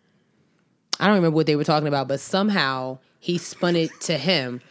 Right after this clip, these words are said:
And then they were talking about how Nick Cannon, um, Nick Cannon's supposed to be getting, like, a morning, uh, a radio show.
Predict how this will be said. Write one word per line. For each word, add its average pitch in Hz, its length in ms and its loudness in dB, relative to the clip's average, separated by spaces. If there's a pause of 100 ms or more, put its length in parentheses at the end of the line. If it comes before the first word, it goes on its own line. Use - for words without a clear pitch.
(320)
And 170 140 2
then 175 80 4
they 180 120 4
were 175 100 2
talking 165 280 0
about 151 220 2
how 151 160 2
Nick 147 260 0
Cannon, 139 680 0 (520)
um, 139 440 2
Nick 165 120 2
Cannon's 185 220 4
supposed 165 120 2
to 143 40 -2
be 156 60 0
getting, 147 240 2
like, 139 160 0
a 143 80 2
morning, 143 400 -2
uh, 139 400 0
a 143 80 -2
radio 160 320 4
show. 87 360 -4